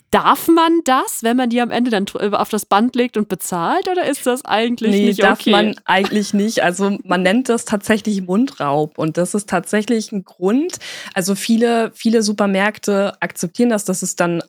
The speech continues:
Speaker 2: ähm, auf, einfach auf Kulanz gesehen, aber faktisch gesehen ist es Diebstahl und man könnte ihn wie jeden anderen Diebstahl auch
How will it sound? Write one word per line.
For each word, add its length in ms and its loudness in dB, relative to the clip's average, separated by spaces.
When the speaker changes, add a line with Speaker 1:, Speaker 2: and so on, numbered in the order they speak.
Speaker 2:
ähm, 360 0
auf, 320 -4
einfach 300 -2
auf 220 -2
Kulanz 520 0
gesehen, 340 0
aber 280 0
faktisch 320 -2
gesehen 220 0
ist 120 -4
es 100 -8
Diebstahl 440 0
und 100 0
man 120 -2
könnte 340 0
ihn 160 -2
wie 60 -10
jeden 320 -2
anderen 320 -2
Diebstahl 420 0
auch 280 0